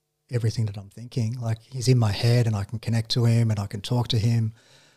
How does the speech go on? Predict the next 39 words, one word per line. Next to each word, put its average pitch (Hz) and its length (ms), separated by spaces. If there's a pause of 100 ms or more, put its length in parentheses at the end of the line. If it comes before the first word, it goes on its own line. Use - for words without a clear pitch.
(160)
Um, 107 680 (440)
and 123 100
I 117 80
thought, 117 300
"I'd, 127 280
I 143 100
wanna 147 180
be 107 120
that 101 200
guy. - 360 (200)
I 117 40
wanna 127 140
be 120 100
the 110 100
guy 110 240
that 107 180 (640)
helps 110 280
someone, 107 600 (200)
you 131 80
know, 107 100
turn 117 240
the 107 80
lights 104 320
on." 104 260
And, 101 160 (580)
um, 107 720 (1000)
so, 113 500 (360)
yeah, 113 120
I 110 40
decided 110 400
to, 113 300
let's 127 280
get 120 140
into 113 160
A 113 220
O 107 40
D 110 180
work. 107 340
And, 104 480